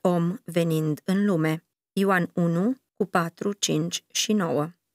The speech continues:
Și multă vreme după ce Isus se înălțase la cer, Petru, de asemenea scriind sub iluminarea Duhului Sfânt,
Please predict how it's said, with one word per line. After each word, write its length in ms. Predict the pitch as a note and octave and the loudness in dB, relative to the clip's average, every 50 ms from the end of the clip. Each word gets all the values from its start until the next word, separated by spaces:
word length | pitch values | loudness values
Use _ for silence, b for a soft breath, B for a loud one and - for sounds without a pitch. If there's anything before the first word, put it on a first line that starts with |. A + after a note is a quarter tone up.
| _ _ _ _ _ _ _ _ _ _ _ _ _ _ _ | _ _ _ _ _ _ _ _ _ _ _ _ _ _ _
Și 240 | _ - - - G#3 | _ -2 0 2 2
multă 300 | G#3 B3 D4 E4 - F#4 - | 2 2 2 2 2 2 2
vreme 420 | A#3 G#3 G3 F3+ F3 E3+ E3+ E3+ | 4 2 4 4 4 2 2 2
după 240 | E3 F3+ F3+ - E3+ | 0 0 2 2 0
ce 160 | E3 F#3+ F#3+ | 2 2 2
Isus 320 | F#3 F3+ F3+ - G#3 G#3 | 2 2 0 0 0 0
se 100 | - - | 0 0
înălțase 580 | F3+ E3 D#3+ D#3+ D#3+ D#3 - F#3 F3+ F3+ - G#3+ | 0 0 2 0 0 0 0 0 0 0 0 0
la 120 | G3+ F3+ | 0 0
cer, 440 | E3+ - - - E3 D#3 D#3+ G#3 - _ _ | 0 -2 0 0 0 0 0 -4 -10 _ _
Petru, 380 | - E4 E4 - F4 E4 D#4 | 0 0 2 2 0 2 2
de 140 | D4 A3 A3+ | 2 4 4
asemenea 560 | A3 G#3+ G#3 - - C4+ A#3 F#3 D#3+ D#3+ D3 | 4 4 2 2 2 2 2 2 2 2 2
scriind 580 | D#3+ - - - - F#3 F3+ F3 F3+ F#3+ F#3+ E3+ | 0 0 -2 -2 -2 0 0 2 2 0 0 0
sub 320 | E3 - - F3 E3 - - _ | -2 -2 -2 -2 -4 -4 -6 _
iluminarea 640 | - F#3 F3+ F3+ F3 E3+ F3 G3 A#3+ A#3+ G3 D#3 D3+ | -2 0 2 2 2 2 2 2 2 2 2 0 0
Duhului 340 | D#3 F3+ F3 - E3+ D#3+ D#3 | 0 -2 -2 0 -2 0 0
Sfânt, 440 | - - - - G#3+ A#3 B3+ B3 | 0 0 0 0 2 2 0 -2